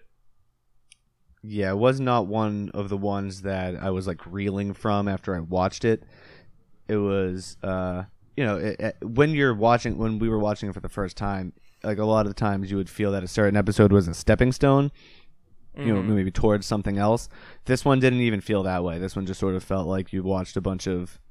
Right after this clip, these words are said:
Speaker 1: uh, really awful abuse scenes and then a handful of, of zany, uh, Mitchum Brothers candy moments. But yeah, it's, it's not one of the more inspiring episodes, but I think in the grand scheme of,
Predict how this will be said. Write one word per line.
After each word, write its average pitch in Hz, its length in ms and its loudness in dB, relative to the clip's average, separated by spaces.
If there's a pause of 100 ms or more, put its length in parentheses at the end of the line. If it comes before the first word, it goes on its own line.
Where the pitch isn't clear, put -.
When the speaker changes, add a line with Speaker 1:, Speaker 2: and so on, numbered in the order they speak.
(680)
Speaker 1:
uh, 78 380 -4
really 101 360 2
awful 98 600 2
abuse 104 320 -2
scenes 107 560 -2
and 95 180 -4
then 92 360 -4
a 98 80 -8
handful 117 540 0
of, 98 200 -4
of 98 220 -6
zany, 98 640 -2 (480)
uh, 95 480 -2
Mitchum 104 380 -4
Brothers 95 380 -2
candy 98 340 -6
moments. 92 480 -6 (380)
But 107 180 2
yeah, 117 200 4
it's, 101 240 -4 (300)
it's 120 200 -2
not 147 220 8
one 147 160 4
of 135 40 -2
the 127 80 2
more 120 220 4
inspiring 107 600 0
episodes, 95 460 0
but 104 140 6
I 104 60 6
think 143 260 2
in 117 100 4
the 104 100 6
grand 104 440 4
scheme 101 480 2
of, 90 500 2